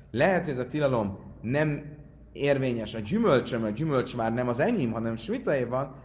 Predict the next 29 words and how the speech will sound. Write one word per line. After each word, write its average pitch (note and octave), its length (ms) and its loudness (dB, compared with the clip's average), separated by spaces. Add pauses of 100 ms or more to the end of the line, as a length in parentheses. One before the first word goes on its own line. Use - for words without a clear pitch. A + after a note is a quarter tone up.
(140)
de A2 100 2
a B2 60 4
földre D3 360 2
továbbra C3+ 380 2
is A2 120 -4
érvényes A#2 440 -4
lesz, B2+ 160 -6
és - 80 -14
hogyha G#2+ 200 -8
hasznot C3 340 -4
veszel G2 520 -8 (300)
a G2+ 280 0 (360)
földből, F#3 360 0
akkor B2 260 -2
az G#2+ 320 -4
továbbra G2 320 -4
is F#2 120 -6
probléma E2+ 420 -8
lesz. - 340 -16 (720)
Oké, G3+ 360 2
kedves E3 260 2
barátom, C#3+ 320 2
elérkeztünk C3+ 580 0
az G#2 100 -6
utolsó A2 440 -4
misnához C3+ 640 -2
a F#2 220 -6 (560)
mai G#2 200 -4
napra. C#3 680 -2